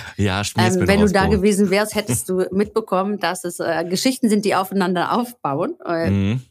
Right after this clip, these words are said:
Speaker 2: Von, äh, wie bin ich groß geworden, wie wird man zur super Autoverkäuferin,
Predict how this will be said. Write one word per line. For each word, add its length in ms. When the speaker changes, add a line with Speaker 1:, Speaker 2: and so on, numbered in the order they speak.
Speaker 2:
Von, 380
äh, 180
wie 240
bin 220
ich 100
groß 240
geworden, 400
wie 200
wird 140
man 140
zur 140
super 240
Autoverkäuferin, 960